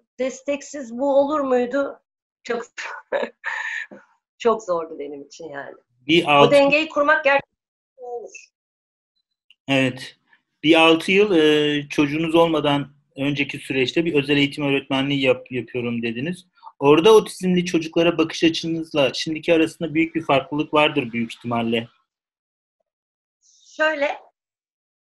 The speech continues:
Speaker 1: şimdi altı yıl önce, yani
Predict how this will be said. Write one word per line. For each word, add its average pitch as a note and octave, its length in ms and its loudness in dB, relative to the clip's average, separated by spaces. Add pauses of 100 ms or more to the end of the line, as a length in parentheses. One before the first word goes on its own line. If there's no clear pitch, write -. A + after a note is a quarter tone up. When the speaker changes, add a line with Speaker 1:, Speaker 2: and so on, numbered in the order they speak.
(760)
Speaker 1:
şimdi C4 220 -10 (100)
altı A#3+ 440 2
yıl G#4 180 0
önce, D#4+ 360 2
yani G3 380 0